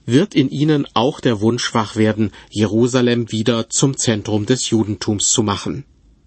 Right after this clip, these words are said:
In Kapitel sieben, Vers eins berichtet Nehemia: „Als wir nun die Mauer gebaut hatten,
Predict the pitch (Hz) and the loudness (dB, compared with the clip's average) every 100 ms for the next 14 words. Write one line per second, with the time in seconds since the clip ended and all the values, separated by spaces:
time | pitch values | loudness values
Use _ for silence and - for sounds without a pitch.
0 | _ - - - - - - - - 180 | _ -20 -20 -20 -20 -20 -20 -20 -2 -2
1 | - 180 185 165 143 131 156 131 - 117 | 2 0 2 0 -2 -2 0 0 0 -2
2 | 110 - 113 110 110 - - 101 107 123 | -2 -4 -2 -2 -2 -4 -2 -2 0 -2
3 | - 113 101 104 107 135 160 180 _ _ | 0 0 0 -2 0 0 0 -8 _ _
4 | _ - 104 131 - 175 151 131 156 117 | _ -8 -4 -4 0 0 2 0 0 0
5 | 104 104 151 139 110 - 95 123 - 180 | 2 2 2 2 -2 0 0 0 -2 0
6 | 139 | 0